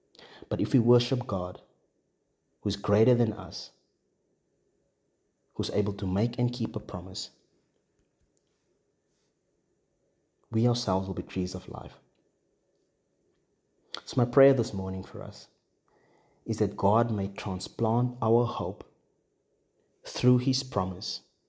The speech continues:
into Jesus Christ.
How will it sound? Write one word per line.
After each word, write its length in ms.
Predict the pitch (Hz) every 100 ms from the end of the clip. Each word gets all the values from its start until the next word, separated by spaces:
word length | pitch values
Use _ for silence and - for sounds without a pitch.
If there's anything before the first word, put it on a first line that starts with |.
| _ _ _ _ _ _ _ _
into 400 | 95 98 104 101
Jesus 500 | 101 85 85 85 -
Christ. 520 | - - 107 - -